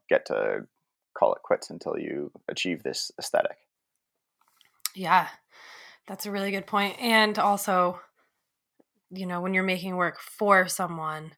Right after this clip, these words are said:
Speaker 2: how much of it really belongs to you?
Speaker 1: Um, if you get lawyers to look at contracts, then most of it, or all of it actually, actually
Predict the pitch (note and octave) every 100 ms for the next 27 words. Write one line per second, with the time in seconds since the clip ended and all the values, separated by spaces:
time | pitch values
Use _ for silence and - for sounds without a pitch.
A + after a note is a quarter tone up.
0 | _ _ - G3 F3 E3+ E3+ E3 D#3+ D#3
1 | F3 D#3 D#3 D#3+ D#3+ D#3+ - E3 D#3 D3+
2 | D3+ F#3+ - _ _ _ _ _ _ _
3 | _ _ _ - A#2+ A#2+ A2+ A2+ G2+ F#2+
4 | _ _ - G2+ - F#2+ G2 F#2 F2+ F2+
5 | F2 - G2 F2+ F2+ F#2 G#2 - G#2+ G2+
6 | - - D#2 - D2+ D#2+ - F2 F2 F#2
7 | F#2 - F2+ E2+ - _ _ _ - F#2+
8 | E2+ D2+ - G2 F#2+ D2 C2 D2+ - D#2+
9 | E2 - - - D#2+ -